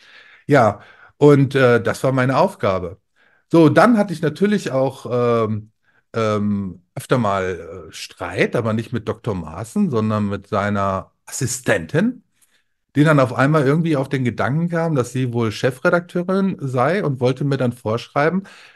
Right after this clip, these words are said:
welche Fragen ich im Interview zu stellen habe, gerade mit Herrn Doktor Maaßen und welche ich weglassen soll.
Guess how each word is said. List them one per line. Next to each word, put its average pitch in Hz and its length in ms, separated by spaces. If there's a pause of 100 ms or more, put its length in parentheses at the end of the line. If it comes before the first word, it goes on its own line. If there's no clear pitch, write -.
(120)
welche 110 240
Fragen 165 500
ich 151 200
im 139 140
Interview 131 440
zu 127 160
stellen 156 500
habe, 160 600
gerade 107 260
mit 107 180
Herrn 98 140
Doktor 95 300
Maaßen 98 440
und 107 160
welche 101 280
ich 90 160
weglassen 151 500
soll. 180 300